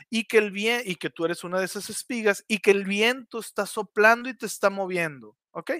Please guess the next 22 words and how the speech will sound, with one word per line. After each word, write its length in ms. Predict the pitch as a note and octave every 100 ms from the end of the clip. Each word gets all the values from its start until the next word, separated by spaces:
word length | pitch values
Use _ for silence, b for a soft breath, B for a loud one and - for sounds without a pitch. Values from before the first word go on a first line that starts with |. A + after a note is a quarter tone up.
| B B B B
Y 100 | B3
te 120 | B3
quedas 340 | G4 G#4 F#4+
ahí 140 | F4 C4
un 120 | C4+
ratito 500 | D4 C#4 C4+ C4 D4+
sintiendo 560 | - A#3+ F#3+ G#3+ A3+ A#3+
tu 160 | A#3
cuerpo 340 | F#3+ B3 C4+ D#4
y 40 |
vas 220 | A#3+ G3+
a 40 | A3+
sentir 400 | G#3 F#3+ G3+ G3
cómo 260 | G#3+ G#3 G#3
se 140 | G3+
bambolea 680 | F3+ E3+ E3 D#3+ F3 G3 A3
para 220 | A3 G3+
adelante 480 | D#3+ D3+ E3+ G3 A3
y 20 |
para 240 | G#3+ F#3+ D3+
atrás, 360 | - A#2 G2+ -
¿ok? 180 | D3